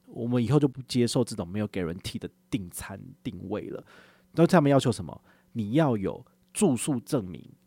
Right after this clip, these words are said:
然后呢，我们才接受你的定位。因为如果我找不到人，我至少可以打去饭店找人啊，对不对？那美国运通如果，呃，你没有透过他的平台来帮你订他们的指定合作饭店，所以他就没有办法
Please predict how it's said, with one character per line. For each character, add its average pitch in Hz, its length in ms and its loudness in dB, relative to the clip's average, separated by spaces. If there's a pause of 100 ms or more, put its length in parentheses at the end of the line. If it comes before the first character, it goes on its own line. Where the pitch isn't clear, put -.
(200)
然 82 160 -6
后 117 220 -2
呢， 92 240 -4 (100)
我 85 100 -6
们 65 140 -10
才 107 160 -10
接 104 160 -8
受 117 120 -6
你 95 120 -8
的 - 100 -14
定 98 220 -10
位。 - 200 -16 (160)
因 143 100 0
为 156 40 6
如 151 140 6
果 117 180 4 (140)
我 135 80 2
找 123 120 2
不 95 60 -8
到 135 120 6
人， 107 120 2
我 95 120 -6
至 - 80 -6
少 120 100 2
可 - 100 -6
以 - 20 0
打 90 120 -6
去 107 80 -8
饭 113 140 -4
店 110 160 -2
找 73 180 -6
人 90 100 -14 (100)
啊， - 140 -18 (180)
对 - 60 -14
不 104 80 -14
对？ 98 160 -12 (360)
那 156 160 2 (360)
美 120 140 -2
国 135 160 8
运 175 40 8
通 170 180 4
如 135 160 8
果， 107 360 2 (680)
呃， 85 220 -6
你 95 120 -10
没 110 120 0
有 160 100 4
透 151 220 2
过 139 180 2
他 117 340 -6
的 104 160 -4
平 - 280 -8
台 101 200 -10
来 92 140 -6
帮 107 260 -8
你 92 120 -8 (140)
订 98 220 -2 (120)
他 - 160 -8
们 110 140 -6
的 98 120 -6
指 - 200 -10
定 123 160 -6
合 90 180 -12
作 110 160 -8
饭 101 220 -12
店， 92 180 -10 (460)
所 - 160 0
以 120 100 -2 (480)
他 - 220 0
就 165 140 4
没 143 100 2
有 110 80 2
办 117 140 -4
法 92 120 -8